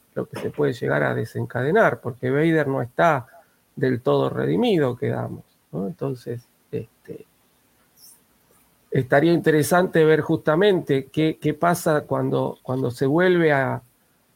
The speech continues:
a encontrar con, con la posibilidad de, de usar el lado oscuro, ¿no? Si logra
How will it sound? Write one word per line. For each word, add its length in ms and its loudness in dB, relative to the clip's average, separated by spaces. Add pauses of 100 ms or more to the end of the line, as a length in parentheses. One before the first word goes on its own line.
(140)
a 100 2
encontrar 680 0
con, 300 -2
con 180 -4
la 140 -2
posibilidad 800 -2
de, 400 -4 (600)
de 120 -4
usar 240 0
el 160 0
lado 180 0
oscuro, 540 0 (340)
¿no? 200 -6 (1200)
Si 200 -4
logra 840 4